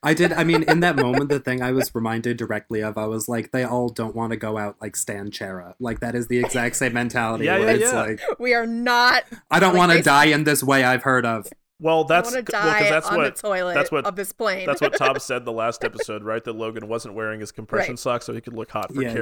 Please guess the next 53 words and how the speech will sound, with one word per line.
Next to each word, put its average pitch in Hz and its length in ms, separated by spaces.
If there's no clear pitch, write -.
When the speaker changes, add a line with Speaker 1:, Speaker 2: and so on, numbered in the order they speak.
Speaker 1:
exactly. 139 120
Speaker 2:
To 214 80
impress 214 440
Carrie. 180 360
Speaker 3:
That's 170 100
the 139 60
subtext 120 340
of 117 60
that 117 140
Speaker 2:
Yeah. 180 160
Speaker 3:
scene, 165 80
which 117 100
I - 60
did 110 160
not 110 160
pick - 180
up 110 160
on 110 140
at - 120
first, 113 240
but 110 100
yeah, 98 200
that's, - 280
that, - 100
that's - 180
great. - 260
Speaker 1:
I 139 80
do 147 160
love, 156 160
Speaker 2:
Yeah. 143 80
Speaker 1:
uh, 123 280
when 135 200
they're 131 240
on 127 160
the 131 80
phone, 120 580
uh, 113 140
just 113 240
a 110 60
stray 110 260
moment, 104 460
uh, 107 420
with 131 180
Connor, 123 440
they 135 220
write 123 280
more 131 220
on 127 160
the 131 80
clipboard, 107 480
which 117 140
is 113 120
another 117 400